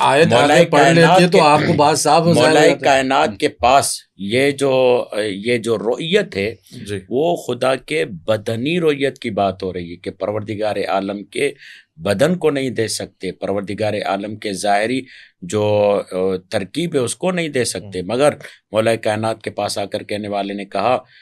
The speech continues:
Speaker 2: कि आप क्या बगैर देखे खुदा की इबादत करते हैं?
Speaker 3: हम्म।
Speaker 2: कहा, "वो खुदा ही क्या जिसको बगैर देखे इबादत की
Speaker 3: वाह।
Speaker 2: जाए?" मैंने खुदा को देखा है मगर दिल की आंख से।
Speaker 3: वाह।
Speaker 2: वही जो अहले इरफान कहते हैं कि खुदा को पाना,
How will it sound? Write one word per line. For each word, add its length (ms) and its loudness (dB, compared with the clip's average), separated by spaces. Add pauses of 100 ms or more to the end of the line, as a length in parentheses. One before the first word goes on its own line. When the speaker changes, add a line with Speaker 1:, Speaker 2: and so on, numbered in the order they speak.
(220)
Speaker 2:
कि 140 0
आप 400 0 (100)
क्या 140 0
बगैर 380 -2
देखे 300 -8
खुदा 300 -4
की 140 -10
इबादत 400 -4
करते 360 -2
हैं? 140 -6 (140)
Speaker 3:
हम्म। 180 -18
Speaker 2:
कहा, 200 2
"वो 180 -4
खुदा 280 -6
ही 120 0
क्या 180 -2
जिसको 300 -6
बगैर 340 -2
देखे 340 -2
इबादत 320 0
की 100 -10
Speaker 3:
वाह। 100 -6
Speaker 2:
जाए?" 240 -8 (400)
मैंने 200 -2
खुदा 320 -2
को 160 -2
देखा 340 -2
है 100 0
मगर 240 -2
दिल 320 0
की 240 -4
आंख 240 -4
से। 120 -8
Speaker 3:
वाह। 160 -4 (220)
Speaker 2:
वही 240 2
जो 120 2
अहले 420 4
इरफान 400 0
कहते 340 -2
हैं 100 -6
कि 100 -10
खुदा 340 0
को 160 -4
पाना, 580 0